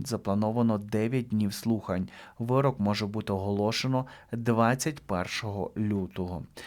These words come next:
Нагадаю, у березні двадцять четвертого року у Німеччині знайшли спочатку мертвою українку Маргариту, яка перед тим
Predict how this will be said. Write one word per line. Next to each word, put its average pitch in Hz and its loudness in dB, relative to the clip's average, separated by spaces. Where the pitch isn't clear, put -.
Нагадаю, 131 2
у 120 0
березні 92 2
двадцять 104 -2
четвертого 95 -2
року 82 -6
у 95 0
Німеччині 107 0
знайшли 98 -4
спочатку 98 -4
мертвою 98 -2
українку 107 0
Маргариту, 107 0
яка 113 -2
перед 95 -4
тим 101 -2